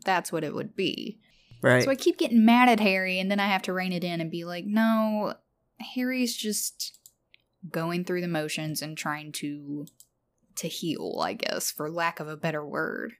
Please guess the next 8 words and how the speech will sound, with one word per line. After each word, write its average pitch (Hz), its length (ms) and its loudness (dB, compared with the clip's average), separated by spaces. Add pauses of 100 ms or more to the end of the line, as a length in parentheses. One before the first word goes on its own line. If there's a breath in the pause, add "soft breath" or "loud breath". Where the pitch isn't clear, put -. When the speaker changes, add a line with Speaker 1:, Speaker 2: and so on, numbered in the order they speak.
(480)
Speaker 2:
Also, 392 280 6
we 269 140 8
re-, 226 200 0
this 233 240 0
is, 285 140 2 (120)
well, 180 320 2
thi-, 175 360 0 (640)
this 247 300 4